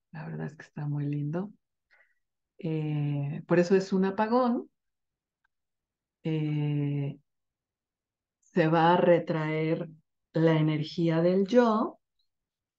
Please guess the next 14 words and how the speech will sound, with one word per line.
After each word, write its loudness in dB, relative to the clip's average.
porque -4
Aries 6
siempre 2
va -2
hacia -4
afuera 2
y -4
quiere, -4
entonces -4
va 4
a 4
bajar 4
esa 0
energía -2